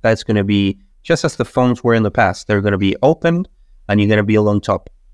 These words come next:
And that building on top is gonna create, you know, value for, for the user. And you're gonna change the in-car experience while having the same hardware. I s-, I th-, I think that's the key.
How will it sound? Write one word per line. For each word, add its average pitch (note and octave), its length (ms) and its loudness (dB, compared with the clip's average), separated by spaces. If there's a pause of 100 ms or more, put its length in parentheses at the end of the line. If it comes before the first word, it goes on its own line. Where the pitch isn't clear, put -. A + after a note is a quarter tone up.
(240)
And G#2+ 520 -2
that A#2+ 260 0
building B2 400 2
on G#2+ 100 -4
top D#3+ 320 0
is A#2+ 120 -6
gonna A2+ 180 -2
create, G#2 600 -2
you G#2+ 120 -2
know, G#2 220 2
value A2+ 400 2
for, G2+ 460 -2
for G#2 220 -2
the G2 100 0
user. G#2 360 -2
And - 140 -6
you're G2+ 80 2
gonna A2 200 0
change D3+ 580 -4 (340)
the A2+ 120 -2
in-car B2 320 0
experience D3 580 -2 (260)
while B2 300 2
having D#3+ 320 0
the C#3 100 0
same D3 320 0
hardware. C3+ 560 -2 (120)
I - 40 -6
s-, - 220 -10
I A2+ 80 0
th-, - 180 -10
I A2+ 80 0
think D3+ 220 0
that's D3 240 -2
the A#2 100 -2
key. C#3 360 -2